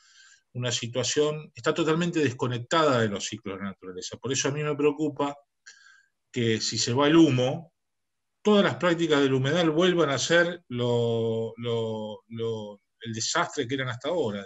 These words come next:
digamos, ¿no? A mí me preocupa eso. Si no hay una, y si eso depende mucho de las políticas públicas, si no hacemos una toma de conciencia de, en las ciudades, si no pensamos la urbanización,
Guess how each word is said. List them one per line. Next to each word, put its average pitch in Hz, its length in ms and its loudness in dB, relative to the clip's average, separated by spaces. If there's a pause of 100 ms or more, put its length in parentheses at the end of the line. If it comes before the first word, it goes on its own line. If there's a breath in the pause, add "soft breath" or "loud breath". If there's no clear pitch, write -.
digamos, - 340 -20
¿no? 120 180 -16
A 123 80 -16
mí 135 100 -14
me 143 100 -12
preocupa 120 440 -6
eso. 139 280 0 (640 loud breath)
Si - 200 -6
no 165 160 0
hay 180 120 2
una, 139 640 0
y 123 160 -2
si 139 200 -2
eso 143 180 0
depende 139 380 -2
mucho 147 280 -4
de 123 60 0
las 113 140 -4
políticas 120 500 -8
públicas, 113 500 -2
si - 160 -8
no 143 300 -2
hacemos 139 340 -2
una 131 220 -6
toma 135 200 -8
de 127 60 -8
conciencia 123 680 -8
de, 98 100 -20 (960)
en 110 120 -8
las 107 140 -4
ciudades, 123 880 2
si - 160 -8
no - 120 -4
pensamos 135 640 0
la 113 140 -2
urbanización, 110 1200 -4